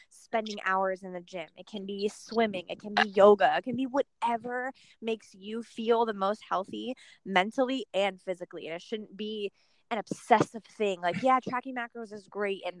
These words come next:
I like it for athletic purposes and aesthetic purposes. But at the end of the day, if you're miserable and obsessing and, you know, going down that path, that's not gonna be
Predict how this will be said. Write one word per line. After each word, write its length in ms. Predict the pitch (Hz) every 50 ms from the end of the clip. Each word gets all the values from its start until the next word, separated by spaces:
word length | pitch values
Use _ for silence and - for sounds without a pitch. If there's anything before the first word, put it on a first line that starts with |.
| -
I 140 | - 185 202
like 260 | 196 196 196 202 -
it 100 | - - -
for 120 | - 196 180
athletic 400 | 180 - - 196 190 180 180 - -
purposes 460 | - 190 190 - 202 - 196 185 185 _ - 208
and 140 | 214 208 202
aesthetic 420 | 175 170 _ _ - 170 160 156 -
purposes. 560 | - - 175 - _ _ _ - 80 - _ _
But 200 | - 190 175 - _ _ _ - - - -
at 60 | 208
the 80 | 208 233
end 120 | 240 240
of 80 | 220 214
the 80 | 202 226
day, 220 | 220 214 208 202
if 80 | 190 - _ -
you're 300 | 208 214 214 208 202 - _ _ _ _ -
miserable 680 | 208 214 233 254 277 277 214 247 254 214 208 208 202
and 80 | 196 185
obsessing 720 | 175 - - - _ - 247 240 - - - 226 196 180 180 180
and, 200 | 170 165 170 - _ _ _ _
you 120 | - 226 220
know, 100 | 208 190
going 260 | 190 233 240 247 240
down 160 | 247 220 214 202
that 140 | 180 - - -
path, 260 | - 254 240 233 214 -
that's 220 | 214 - - -
not 400 | 220 214 208 190 196 202 - 202
gonna 180 | 208 196 190 185
be 340 | 180 185 180 180 180 170